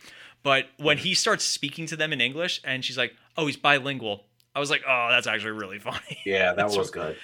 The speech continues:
Speaker 1: And the two of them, like, Monica and Kamala, just, like, dancing in the background. They're, at first, they're like, "What is
Speaker 2: Anita?
Speaker 1: happening?
Speaker 2: Yeah.
Speaker 1: What is going on? This is awesome." I, I, I was fine with it. But, and I
Speaker 2: Yes.
Speaker 1: was fine with him as a character. Let's
Speaker 2: Yeah,
Speaker 1: see.
Speaker 2: he, he was good.
Speaker 1: Yeah.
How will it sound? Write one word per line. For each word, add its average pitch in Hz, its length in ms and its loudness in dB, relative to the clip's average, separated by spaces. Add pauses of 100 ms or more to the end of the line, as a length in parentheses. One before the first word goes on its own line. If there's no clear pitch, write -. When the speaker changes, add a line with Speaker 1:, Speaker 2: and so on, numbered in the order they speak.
(160)
Speaker 1:
And 160 120 0
the 160 60 2
two 165 200 4
of 143 60 2
them, 147 220 2
like, 131 220 2 (120)
Monica 131 400 2
and 123 160 2
Kamala, 123 300 0
just, - 140 -4
like, 117 160 2
dancing 110 320 2
in 110 60 -8
the 110 60 -8
background. 117 320 -4
They're, 143 100 2 (140)
at 143 60 0
first, 208 180 2
they're 160 80 4
like, 123 160 2
"What 127 480 2 (100)
is 107 200 0
Speaker 2:
Anita? 113 140 6
Speaker 1:
happening? 120 520 4
Speaker 2:
Yeah. 110 320 4
Speaker 1:
What 139 380 0
is 139 120 -2
going 131 240 0
on? 123 140 0
This 127 140 -6
is 120 100 -6
awesome." 101 380 -4 (340)
I, 175 260 6
I, 151 200 2 (180)
I 117 140 2
was 98 160 -6
fine - 340 -16
with - 180 -20
it. - 120 -20 (480)
But, 107 160 2
and 156 80 4
I 185 60 8
Speaker 2:
Yes. 214 80 8
Speaker 1:
was 226 100 2
fine 247 140 2
with 226 120 -2
him 220 120 -2
as 202 80 -4
a 214 40 -2
character. 90 500 -4 (640)
Let's 143 180 -6
Speaker 2:
Yeah, 139 160 8
Speaker 1:
see. 87 300 -4
Speaker 2:
he, 151 180 -4 (120)
he 165 100 0
was 180 160 2
good. 98 320 4 (260)
Speaker 1:
Yeah. - 160 -6